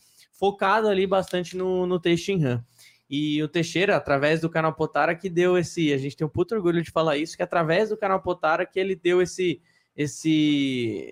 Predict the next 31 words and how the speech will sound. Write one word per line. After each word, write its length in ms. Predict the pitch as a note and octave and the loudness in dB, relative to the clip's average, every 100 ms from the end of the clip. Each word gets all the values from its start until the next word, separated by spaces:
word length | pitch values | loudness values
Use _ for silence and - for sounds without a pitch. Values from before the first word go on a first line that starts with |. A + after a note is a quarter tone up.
| - | -12
esse 220 | E3 A3+ | -10 -8
estalo, 460 | - F#3 E3+ F3 D3+ | -4 0 2 4 2
assim, 320 | D#3 D#3 E3 | 0 -6 -2
pra, 360 | F3+ F3+ E3+ E3 - | 0 2 0 -4 -4
pra 160 | D#3+ | -4
poder 320 | D#3+ E3 D#3+ | 0 0 0
pôr 180 | E3 F3 | 0 -2
pra 220 | E3 F3 | 2 0
fora 480 | D#3+ C#3 C#3+ D#3 D#3 - _ _ | 2 2 4 4 0 -4 _ _
a 100 | C3+ | -8
su-, 380 | C3 D#3 D3 D3 | -6 -2 0 0
seu 220 | D3 D3+ | 2 2
amor 360 | D3 C#3+ D3+ D3+ | 2 2 2 2
por 180 | D#3 D3 | 0 0
Dragon 320 | D3+ D#3 E3 | 0 2 2
Ball. 280 | C3 A#2 A2+ _ _ _ | 2 2 0 _ _ _
Então, 320 | A#2+ A#2+ D#3+ | -6 0 2
o, 680 | E3 D#3+ D#3 D3 C#3 C#3+ C3+ C3 A#2 | 2 2 2 2 0 2 2 0 -2
o, 40 | C#3 C3+ | -6 -4
o 40 | |
Teixeira, 380 | D3 C#3+ D3+ A#2 | -6 -4 -2 -2
seja 300 | B2 C#3 D3 | -2 -2 0
muito, 520 | D3 D#3+ F3+ F3 D3 | -2 0 2 2 2
seja 200 | D#3+ D#3+ | 0 0
muito 160 | E3+ E3 | 0 0
bem-vindo 440 | F#3+ D3+ D#3+ D#3+ | 0 2 2 2
aí 100 | D#3 | 2
a 60 | D#3 | 2
mais 240 | D3 D#3 | 2 0
um 60 | E3 | 0
KaioCast. 680 | E3 E3 E3 A2+ - - | 0 -2 0 0 -2 -10